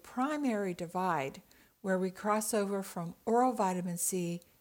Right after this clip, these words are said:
to intravenous vitamin C. This is a big divide,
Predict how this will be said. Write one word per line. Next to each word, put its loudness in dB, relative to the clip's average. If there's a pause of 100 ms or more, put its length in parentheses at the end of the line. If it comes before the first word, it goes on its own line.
(120)
to -2
intravenous 0
vitamin -4
C. -2 (600)
This 4
is 2
a 2
big 0
divide, -2